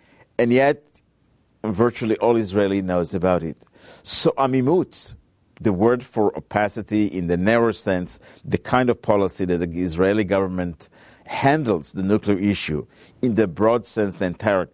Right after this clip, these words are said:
culture, national culture, the kind of unique discourse, this is, for me,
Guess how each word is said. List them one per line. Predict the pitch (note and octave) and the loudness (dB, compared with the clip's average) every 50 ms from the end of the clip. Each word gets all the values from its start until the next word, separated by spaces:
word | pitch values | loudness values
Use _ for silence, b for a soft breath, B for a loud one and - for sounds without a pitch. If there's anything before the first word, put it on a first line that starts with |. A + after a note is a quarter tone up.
| _ | _
culture, | - - - C3+ C#3+ D3 - - - - B1 - - b b b b b b b - | -18 -4 0 0 0 0 -2 -6 -8 -8 -8 -8 -12 b b b b b b b -4
national | E2+ F#2 G2+ B2 C#3 D3 - - A#2+ G#2 | 0 2 2 4 2 2 -2 -4 -6 -6
culture, | E2+ - - E2+ D#2+ D#2+ - - D2+ C2+ B1+ b b b b - | -6 -4 -4 -2 -2 -2 -6 -8 -8 -8 -8 b b b b -6
the | - - | -6 -2
kind | - A#2 A2+ G#2+ G#2 | 0 0 0 2 0
of | G2+ F#2+ E2+ - - - | -2 -4 -4 -8 -12 -8
unique | G#2 G#2+ G#2 G2+ G#2+ B2 C3 A2 - - - A#2 - | -2 0 0 2 2 0 0 -2 -4 -10 -12 -12 -4
discourse, | - - D3+ F3 - - - - F2+ E2+ E2+ F2 - - B B B B B B B - | 0 0 0 0 0 -4 -4 -2 -2 -2 -2 -2 -6 -12 B B B B B B B 0
this | D3 F3+ F#3 F#3 | 0 0 2 0
is, | F3+ D#3+ D3+ C3+ - - - | 0 0 0 -2 -4 -10 -14
for | - - - A2+ | -4 -2 0 0
me, | G2+ B2+ C3 A2+ G#2 G#2 G#2+ | 2 2 2 2 2 0 -4